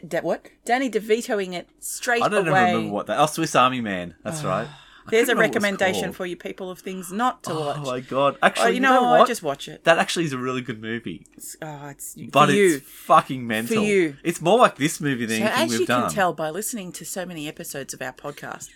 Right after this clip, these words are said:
Speaker 1: there are two distinct styles of movies that people like to watch in this team. There are David's movies,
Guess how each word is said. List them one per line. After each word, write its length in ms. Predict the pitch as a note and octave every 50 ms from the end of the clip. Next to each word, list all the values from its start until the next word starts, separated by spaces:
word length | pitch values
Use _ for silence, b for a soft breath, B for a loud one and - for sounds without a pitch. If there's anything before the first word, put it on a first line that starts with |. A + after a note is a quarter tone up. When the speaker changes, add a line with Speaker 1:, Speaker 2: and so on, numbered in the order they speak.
| B B B B B B
Speaker 1:
there 100 | C4 C#4+
are 40 | C#4+ C#4
two 200 | - - D#4+ D#4+
distinct 340 | D#4 C4 - C4+ A#3 B3 -
styles 340 | - - G#3 G#3 G#3 G3+ G#3
of 100 | F3+ F3+
movies 320 | F3 F3+ F3 E3 D#3+ C#3
that 140 | - E3+ -
people 260 | - - G3 - G3+
like 220 | F#3+ F3 E3 E3 -
to 100 | - E3
watch 320 | F3 A3 G#3 - - -
in 140 | - E3 D3+
this 160 | D3+ C#3+ - -
team. 320 | - D#3 C3+ B2+ - - _ B B B B B B -
There 160 | E3 D#3 D3
are 80 | C3+
David's 480 | - - D3 C3 B2+ C#3 - - - -
movies, 600 | D#3 D#3 D#3 D#3 - C4 E4 E4 - - - -